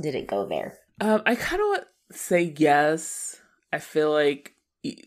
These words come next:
Speaker 2: all three of the plots were kind of dealing with something. Um, so I think overall, did it go there? Yes.
Speaker 1: Mm-hmm.
Speaker 2: But it also,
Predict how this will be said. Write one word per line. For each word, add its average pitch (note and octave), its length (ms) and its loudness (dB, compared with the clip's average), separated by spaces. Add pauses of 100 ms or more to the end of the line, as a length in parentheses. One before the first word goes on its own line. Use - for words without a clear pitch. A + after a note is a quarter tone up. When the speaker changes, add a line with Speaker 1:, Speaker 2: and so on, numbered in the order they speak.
Speaker 2:
all D3 340 2
three D#3+ 280 -2
of D3+ 60 4
the C#3+ 60 0
plots C3 440 -4
were C3 100 -6
kind B2 180 -8
of C3+ 140 -8 (160)
dealing C3 680 -6 (260)
with D#3 140 -14
something. C3+ 880 -10 (1040)
Um, C3 480 -8
so - 140 -6
I C#3 60 -2
think D3 240 -8
overall, D#3+ 440 0
did D3 180 0
it C#3+ 60 2
go C3+ 260 0
there? D3 300 0
Yes. C3 580 -2
Speaker 1:
Mm-hmm. D#3+ 360 -6 (380)
Speaker 2:
But C3 440 4 (180)
it C#3 120 2
also, D3+ 340 0